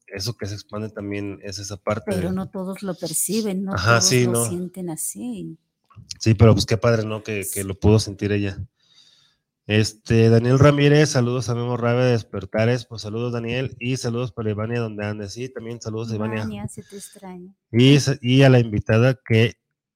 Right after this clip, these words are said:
Speaker 1: excelente sonido emiten sus objetos, que en el aire se llega a sentir la vibración.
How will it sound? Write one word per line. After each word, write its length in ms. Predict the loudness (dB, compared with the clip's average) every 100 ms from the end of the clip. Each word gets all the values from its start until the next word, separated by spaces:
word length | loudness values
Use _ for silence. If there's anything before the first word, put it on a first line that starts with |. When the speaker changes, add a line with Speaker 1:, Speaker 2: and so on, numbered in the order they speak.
| _ _ _ _ _ _
Speaker 1:
excelente 560 | -6 -2 2 2 2 0
sonido 300 | -2 0 -2
emiten 440 | -2 -4 -2 -2
sus 180 | -4 -8
objetos, 800 | -8 -4 -4 -4 -8 -10 -12 -12 -12 -16 -20 _ _ _ _ _ _ _
que 140 | 0 0
en 120 | 2
el 140 | 2
aire 240 | 2 4 2
se 140 | 0
llega 180 | 0 0
a 40 | -2
sentir 360 | -6 -4 -2
la 80 | 0
vibración. 600 | 2 0 -2 -6 -12